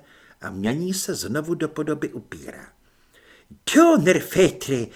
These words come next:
a já myslel, že tu ten nový filtr opravdu dokáže,“ prohlásil znovu zrozený. „No, dokud šijem,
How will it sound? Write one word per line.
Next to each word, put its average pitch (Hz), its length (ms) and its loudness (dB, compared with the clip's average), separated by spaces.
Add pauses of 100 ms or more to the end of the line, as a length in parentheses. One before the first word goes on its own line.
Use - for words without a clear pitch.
(320)
a 185 120 2 (260)
já 214 180 4
myslel, 190 760 0 (260)
že 220 280 2
tu 233 200 -4
ten 185 320 4
nový 208 340 0
filtr 220 520 -2
opravdu 220 680 -2 (160)
dokáže,“ 302 840 0 (540)
prohlásil 220 680 -2
znovu 180 360 -4
zrozený. 101 640 -6 (340)
„No, 311 540 0 (200)
dokud 160 500 4
šijem, 139 720 0